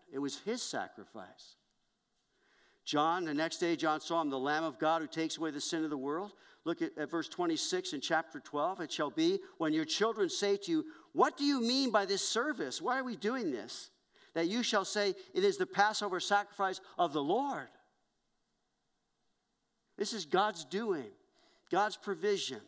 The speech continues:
In Exodus twenty-three eighteen, it says, "You shall not offer the blood of my sacrifice." Again, it, it says the same thing in, again, "Nor shall the fat of my sacrifice remain until morning." In other words, God is saying, "This is my deal.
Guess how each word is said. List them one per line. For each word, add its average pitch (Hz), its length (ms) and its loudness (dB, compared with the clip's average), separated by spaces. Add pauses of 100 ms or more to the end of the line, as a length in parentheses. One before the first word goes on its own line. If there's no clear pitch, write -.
(1200)
In 165 140 4
Exodus 180 400 2
twenty-three 175 560 0
eighteen, 185 460 0
it 147 80 -4
says, 156 260 -2 (220)
"You 180 120 2
shall 175 220 4
not 175 260 6
offer 202 240 0
the 196 100 0
blood 185 260 2
of 151 120 -6
my 160 360 4
sacrifice." 165 1040 -4 (640)
Again, 175 320 2
it, 170 180 2
it 160 60 -2
says 175 180 0
the 156 80 -2
same 185 260 2
thing 180 280 2
in, 156 220 0 (320)
again, 180 380 0 (200)
"Nor 180 240 4
shall 208 180 0
the 180 100 0
fat 190 280 4
of 147 100 -8
my 165 360 4
sacrifice 170 640 -2
remain 165 160 0
until 160 160 -4
morning." 151 160 -8
In - 180 -14
other 170 60 -2
words, 151 120 -4
God 185 240 2
is 175 80 -8
saying, 156 220 -4 (160)
"This 180 160 -2
is 123 100 -8
my 123 280 -4
deal. 143 280 -8